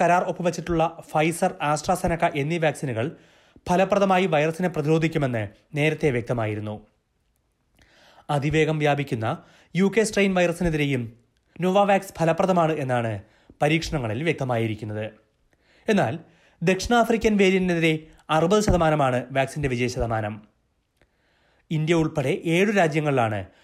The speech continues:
നോവാവാക്സ് ഉൽപ്പാദിപ്പിക്കാൻ പദ്ധതിയുള്ളത്. വർഷം ഇരുന്നൂറ് കോടി ഡോസുകളാകും ഉൽപ്പാദിപ്പിക്കുക.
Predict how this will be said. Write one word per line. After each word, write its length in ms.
നോവാവാക്സ് 500
ഉൽപ്പാദിപ്പിക്കാൻ 720
പദ്ധതിയുള്ളത്. 720
വർഷം 420
ഇരുന്നൂറ് 440
കോടി 200
ഡോസുകളാകും 760
ഉൽപ്പാദിപ്പിക്കുക. 920